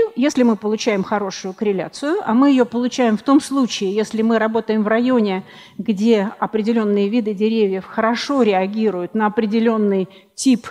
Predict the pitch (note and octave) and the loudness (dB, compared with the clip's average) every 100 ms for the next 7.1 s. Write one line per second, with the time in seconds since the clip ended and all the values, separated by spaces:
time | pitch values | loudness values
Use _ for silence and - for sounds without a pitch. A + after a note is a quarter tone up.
0 | - _ A3+ A3+ G3+ G#3+ G#3+ G#3 - - | -20 _ -2 0 2 2 0 -4 -8 -8
1 | G#3 - - - _ - F#3 F3+ G#3 A3 | -8 -8 -16 -20 _ -4 -2 -2 -4 -4
2 | C#4+ C4+ B3+ G#3+ A3+ A3+ G3 - - - | -2 2 2 2 2 2 0 -4 -16 -6
3 | G#3+ G#3 A#3 D4 A3+ G3+ G3 G#3 G3+ A3 | -2 0 0 2 0 2 -2 -4 -6 -4
4 | G#3 - - _ _ A3 G3 G#3 - G#3 | -6 -8 -14 _ _ -4 -4 -4 -4 0
5 | G#3 F#3 - G#3 G3 G#3+ G3 F#3+ G#3 G3+ | 0 -2 -6 -6 -4 -4 -4 -2 -2 -2
6 | G3+ F#3 E3+ G#3 C#4+ D#4+ E4 D#4+ A#3 C4 | -2 -4 -6 -4 -2 0 0 0 0 0